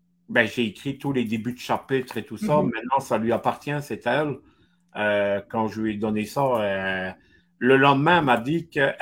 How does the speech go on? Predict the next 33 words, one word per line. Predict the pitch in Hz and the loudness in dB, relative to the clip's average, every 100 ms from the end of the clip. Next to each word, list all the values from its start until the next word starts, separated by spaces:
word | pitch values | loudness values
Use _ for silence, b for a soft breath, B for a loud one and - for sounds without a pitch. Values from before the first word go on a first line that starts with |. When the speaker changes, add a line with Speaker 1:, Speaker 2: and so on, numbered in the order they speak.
| 117 | -2
Speaker 1:
travaille | 135 135 143 | 0 0 0
chez | 135 | 0
Walmart. | 120 120 151 190 _ _ _ _ _ _ _ _ _ _ _ _ _ - 107 | 0 0 -2 -6 _ _ _ _ _ _ _ _ _ _ _ _ _ -20 -10
Puis | 131 123 | 0 4
elle | 117 113 | 6 4
le | 123 | 4
montrait | 123 123 - | 2 0 0
à | 143 | -2
tout | 131 | -2
le | |
monde | 131 147 | -4 -4
chez | 120 | -2
Walmart. | 110 113 147 147 - b b b b - | 0 0 0 -2 -10 b b b b -10
Puis | 113 | 4
moi, | 165 | 6
quand | 185 139 | 6 2
je | - | 2
suis | |
arrivé | 147 131 139 | 2 2 4
à | 156 | 4
Bécomo, | 139 139 139 143 190 202 - _ | 4 2 2 4 2 2 -12 _
il | 131 | -4
me | 135 | -2
restait | 131 147 - 165 | -2 -2 0 0
un | 147 | 0
petit | 143 143 | -2 -2
quart | 139 123 | -2 0
d'heure. | 170 208 - _ _ _ _ - | -2 -2 -10 _ _ _ _ -6
J'avais | 117 131 | -2 -2
un | |
quart | 127 143 | -2 -2
d'heure | 131 156 | -2 -4
d'avance. | 143 123 151 202 - | -2 -2 -2 -6 -12